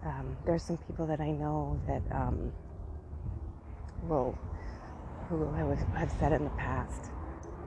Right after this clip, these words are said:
"I'm just being honest. I'm just being honest." And they have that voice.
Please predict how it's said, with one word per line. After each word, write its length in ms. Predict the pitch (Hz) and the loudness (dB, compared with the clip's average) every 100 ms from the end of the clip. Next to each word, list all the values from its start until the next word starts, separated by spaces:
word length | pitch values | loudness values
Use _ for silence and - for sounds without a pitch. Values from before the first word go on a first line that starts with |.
| - - - - - - - - - - | -8 -6 -8 -10 -18 -16 -8 -6 -4 0
"I'm 180 | 220 220 | 4 6
just 220 | 208 190 | 6 4
being 240 | - 185 180 | 6 6 6
honest. 580 | 151 147 151 - - - | 2 2 2 -2 -2 4
I'm 160 | 202 | 6
just 200 | 185 - | 6 4
being 220 | 202 180 156 | 4 4 4
honest." 500 | 156 170 - - 233 | 2 2 0 -2 2
And 100 | 254 | 4
they 80 | |
have 260 | 320 381 359 | 4 4 4
that 200 | 311 240 | 2 2
voice. 420 | 190 247 - - | 4 4 2 -4